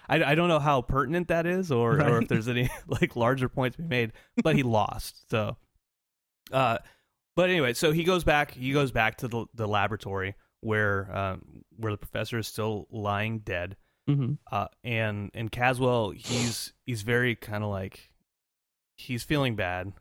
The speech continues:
Speaker 1: and he's, he's like, "Just, I, help me out, help me out." You know, kinda sorry that he killed him.
Speaker 2: Right.
Speaker 1: That's when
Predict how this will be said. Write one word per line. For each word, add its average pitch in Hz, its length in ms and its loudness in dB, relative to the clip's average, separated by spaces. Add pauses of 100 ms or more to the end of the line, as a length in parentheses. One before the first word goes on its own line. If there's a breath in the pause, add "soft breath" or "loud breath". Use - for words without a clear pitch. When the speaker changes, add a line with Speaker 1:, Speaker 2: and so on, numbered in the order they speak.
(100)
Speaker 1:
and 104 100 -6
he's, 98 200 -6 (100)
he's 104 180 -10
like, 90 240 -8 (160)
"Just, 113 220 -6 (180)
I, 110 160 -8 (260)
help - 240 -6
me 113 140 -4
out, 101 260 -2
help 117 140 -4
me 107 100 -4
out." 101 220 -4 (220)
You 107 100 -8
know, 92 160 -8 (220)
kinda 113 180 -2
sorry 117 300 0
that 98 100 -4
he 95 60 -6
killed 104 260 -6
him. 95 140 -12 (260)
Speaker 2:
Right. - 320 -2
Speaker 1:
That's 175 220 0
when 123 480 0